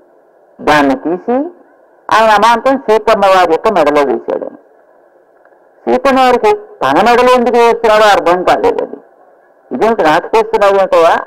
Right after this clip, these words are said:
అన్నట్టుగా ఆయన ముఖం కేసి చూసింది, ఇంగితాన్ని కనిపెట్టింది. ఒకసారి చూసింది రామచంద్రుని, "ఓహోహో, ఇది ఎవరికో ఇవ్వటం కోసమని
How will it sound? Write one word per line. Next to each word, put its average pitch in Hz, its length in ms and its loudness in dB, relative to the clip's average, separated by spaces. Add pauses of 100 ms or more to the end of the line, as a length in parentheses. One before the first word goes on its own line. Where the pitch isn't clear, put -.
అన్నట్టుగా 175 460 -2 (520)
ఆయన 180 220 2
ముఖం 180 340 -2
కేసి 175 380 -4
చూసింది, 147 440 -4 (520)
ఇంగితాన్ని 214 680 0
కనిపెట్టింది. - 600 -4 (2000)
ఒకసారి 220 440 0 (160)
చూసింది 240 380 0
రామచంద్రుని, 175 680 0 (100)
"ఓహోహో, 139 500 2 (580)
ఇది 131 200 0
ఎవరికో 190 380 2
ఇవ్వటం 190 640 0
కోసమని 165 560 0